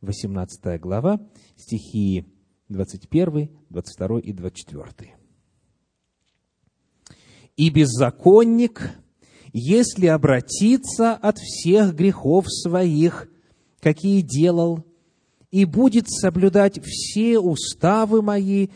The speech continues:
и поступать законно и праведно, жив будет, не умрёт. Все преступления его, какие делал он,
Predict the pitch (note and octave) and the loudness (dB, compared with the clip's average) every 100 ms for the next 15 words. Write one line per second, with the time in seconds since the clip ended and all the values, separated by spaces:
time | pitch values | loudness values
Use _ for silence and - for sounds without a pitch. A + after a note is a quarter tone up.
0 | - _ F3+ F3 E3+ - E3+ F#3 F3 F3 | -18 _ -4 -2 -4 -2 -2 2 2 0
1 | - D3 A#2 D3+ - - G3 G3 D#3+ B2+ | -6 -6 -2 -2 -2 4 6 6 4 -2
2 | A2+ A2+ A2+ D3+ A3+ A#3+ A3 F#3 F3+ F3 | -4 -4 -4 0 0 2 0 -2 -2 -4
3 | E3+ _ _ A2+ A2 G3 C4+ A3 A#2+ A#2+ | -4 _ _ -12 -2 2 2 0 -6 0
4 | D#3 C3+ A#2+ - _ B2+ F#3+ A3+ G3 G3 | 0 2 -4 -4 _ -2 0 2 0 0
5 | F3+ A#2+ D2+ - - - _ _ _ _ | 2 0 -2 -10 -16 -18 _ _ _ _
6 | _ _ _ - - - A3 A#3 A3 F#3 | _ _ _ -12 -10 0 2 4 2 2
7 | D3+ - - B2 D#3+ A3 A#3+ G#3 E3+ D3+ | -2 -2 -6 -4 -2 0 0 2 0 0
8 | D3 C#3+ - C#3+ G3 E3+ C#3 F#3 A3+ G#3+ | 0 0 -2 -4 -4 -4 -2 0 2 2
9 | G#3 E3+ F#3 F#3 | 0 0 0 0